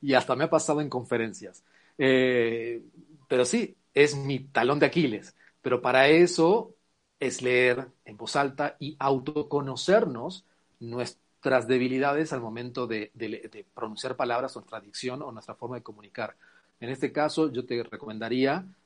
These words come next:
para el uso de muletillas, es el tener más vocabulario, como eso como básico. Después hay más técnicas y demás, pero como punto básico, leer mucho, incorporar nuevas palabras para que al momento de expresarnos tengamos más contenido del cómo decir lo que queremos decir.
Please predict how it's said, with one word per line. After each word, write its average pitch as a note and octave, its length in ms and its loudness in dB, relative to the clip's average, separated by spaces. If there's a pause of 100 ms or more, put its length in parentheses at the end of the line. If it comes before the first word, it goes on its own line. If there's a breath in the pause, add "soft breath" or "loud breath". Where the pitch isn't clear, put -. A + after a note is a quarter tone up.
(140)
para A#2+ 160 -4
el A#2+ 80 -2
uso D#3 180 0
de C#3 60 0
muletillas, D#3 640 0
es C3 260 -4
el B2+ 300 -8 (380)
tener D3+ 280 2
más E3 300 2
vocabulario, A#2+ 800 -2
como A#2 280 -14
eso D3+ 280 -8
como A#2 240 -8
básico. - 560 -10 (380 soft breath)
Después G3 300 0
hay D#3 120 2
más C3 160 -4
técnicas C#3 480 -6
y A#2 40 -6
demás, A#2+ 260 -8
pero G#2 260 -12
como G#2 260 -16 (140)
punto D#3+ 340 -2
básico, D#3+ 540 -2 (540 loud breath)
leer B2+ 380 0
mucho, D#3 500 -2
incorporar B2 480 -2
nuevas C3 280 -4
palabras B2 680 -2 (300)
para G#2+ 200 -6
que - 80 -10
al - 60 -12
momento B2 200 -6
de - 20 2
expresarnos C#3 680 2
tengamos A#2 360 -8
más A#2+ 160 -8
contenido B2 520 -4
del A2+ 180 -6
cómo B2+ 340 -4
decir A2 300 -6
lo C3 100 -2
que A2 100 -8
queremos G2 320 -12
decir. C3 340 -10